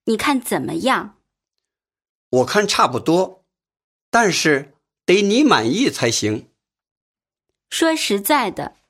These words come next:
Speaker 1: 这件衣服的样子和颜色都挺好的，我非常满意，料子也很细。
Speaker 2: 那就买吧。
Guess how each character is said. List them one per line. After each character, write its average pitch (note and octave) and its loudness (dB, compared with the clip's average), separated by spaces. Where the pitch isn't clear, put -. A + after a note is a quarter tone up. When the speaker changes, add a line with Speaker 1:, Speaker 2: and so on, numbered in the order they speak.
Speaker 1:
这 F4 0
件 C#4 -2
衣 D#4 2
服 C#4 -4
的 G#3 0
样 C4 0
子 - -6
和 - -2
颜 F#3 -2
色 - -4
都 E4 0
挺 G3+ -2
好 F#3 -4
的， - -8
我 G3+ 0
非 E4+ -2
常 F3+ -4
满 E3+ -4
意， F3+ -8
料 D#4+ 2
子 F3+ -8
也 F#3+ 0
很 - -4
细。 - -6
Speaker 2:
那 G#3 2
就 G#3+ 0
买 G#2+ 0
吧。 D3 -4